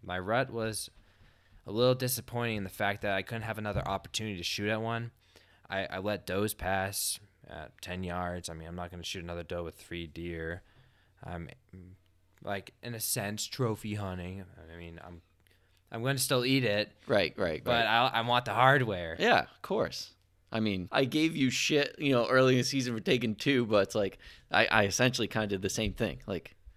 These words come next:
Speaker 2: I got two deer in the freezer, and then I hunted for my, my wall hanger, my trophy.
Speaker 1: Yep, so I was doing the same thing. I just happened to get the double. If I only got a single there, I would still be taking the same approach.
Speaker 2: You, you, yeah, for sure. But, you know,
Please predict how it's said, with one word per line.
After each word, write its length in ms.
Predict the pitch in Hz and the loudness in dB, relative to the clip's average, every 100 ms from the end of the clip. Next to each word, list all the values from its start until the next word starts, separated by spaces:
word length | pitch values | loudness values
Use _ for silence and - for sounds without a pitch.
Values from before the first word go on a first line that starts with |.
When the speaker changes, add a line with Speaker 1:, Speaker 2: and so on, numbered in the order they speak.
| - _ _ - | -20 _ _ -4
Speaker 2:
I 100 | 95 | 0
got 160 | 110 - | 0 0
two 140 | 123 | 0
deer 120 | 107 | 2
in 80 | 110 | 2
the 60 | 101 | 0
freezer, 440 | 104 95 98 98 _ - | -2 0 0 -2 _ -10
and 160 | 92 95 | -4 -2
then 80 | |
I 120 | 92 87 | 0 -2
hunted 320 | 101 90 85 | -2 -4 -8
for 120 | 90 | -8
my, 240 | 85 85 80 | -6 -6 -4
my 140 | 92 | 0
wall 220 | 104 110 | 4 4
hanger, 200 | 87 76 | 2 -6
my 140 | 80 92 | -8 -6
trophy. 420 | 113 92 - - - | -4 -4 -6 -16 -16
Speaker 1:
Yep, 240 | - 92 87 | -8 -6 -6
so 140 | - | -2
I 120 | 90 | 0
was 100 | 107 | 0
doing 180 | - 127 | 0 -4
the 80 | 104 | -2
same 260 | - 110 98 | -4 -4 -6
thing. 240 | 101 95 | -6 -6
I 120 | 92 | -6
just 220 | 92 92 | -6 -6
happened 300 | 95 92 - | -4 -4 -6
to 60 | 85 | -10
get 160 | 87 - | -10 -12
the 80 | |
double. 400 | 76 85 80 82 | -10 -8 -8 -8
If 80 | 80 | -6
I 60 | 92 | -4
only 160 | 95 92 | -4 -2
got 160 | 95 | -2
a 60 | 85 | -2
single 360 | - 92 95 | -4 -4 -6
there, 360 | 82 82 82 85 | -6 -8 -8 -8
I 100 | 85 | -6
would 120 | 85 | -6
still 260 | - - 95 | -6 -6 -6
be 100 | 90 | -6
taking 260 | - 87 82 | -10 -10 -8
the 60 | |
same 240 | - 90 80 | -6 -6 -8
approach. 460 | - 87 82 78 | -10 -8 -6 -6
Speaker 2:
You, 140 | 240 381 - | -8 -8 -4
you, 180 | 320 - | -2 -2
yeah, 160 | - - - | -4 -8 -10
for 240 | - - - | -16 -6 -4
sure. 400 | - 147 107 73 - - | 2 4 4 2 -10 -4
But, 140 | - 131 | 2 4
you 180 | 123 | 4
know, 200 | 101 87 | 2 0